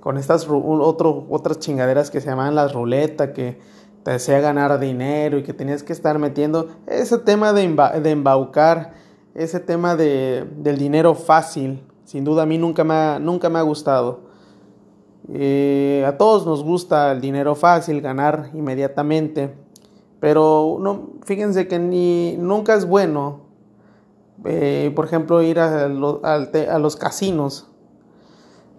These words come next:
No es bueno jugar la lotería, no es bueno estos tipos de esquemas,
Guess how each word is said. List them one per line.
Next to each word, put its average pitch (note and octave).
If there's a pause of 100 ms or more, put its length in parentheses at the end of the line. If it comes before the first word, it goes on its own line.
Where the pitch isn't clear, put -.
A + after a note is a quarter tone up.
(120)
No D3+
es D3
bueno D3+
jugar D3
la D#3
lotería, C#3+ (720)
no D3+
es C#3+
bueno D#3+
estos E3+
tipos D#3+
de D3
esquemas, D3